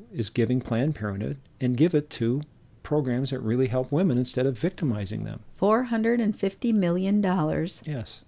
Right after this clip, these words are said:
Speaker 2: a year is more than a million dollars a day.
Speaker 1: Yeah.
Speaker 2: A million dollars a day
Speaker 1: Yeah. And
Speaker 2: of our taxpayer dollars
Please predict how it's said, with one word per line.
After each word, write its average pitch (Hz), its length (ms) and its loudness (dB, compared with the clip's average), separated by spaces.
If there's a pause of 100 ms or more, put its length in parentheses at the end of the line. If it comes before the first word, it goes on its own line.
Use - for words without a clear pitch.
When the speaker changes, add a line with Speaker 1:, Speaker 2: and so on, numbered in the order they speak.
(180)
Speaker 2:
a 180 140 4
year 185 520 2 (460)
is - 160 -12
more 180 240 4
than 165 280 4
a 151 100 2
million 165 800 2
dollars 165 540 0 (340)
a 170 160 4
day. - 440 2 (960)
Speaker 1:
Yeah. 165 120 -8 (440)
Speaker 2:
A 190 100 4
million 226 640 10
dollars 220 480 4 (120)
a 214 120 6
day 196 640 6 (460)
Speaker 1:
Yeah. 147 60 -2
And 226 100 4
Speaker 2:
of 185 180 4
our 208 200 8
taxpayer 254 640 4
dollars 196 680 4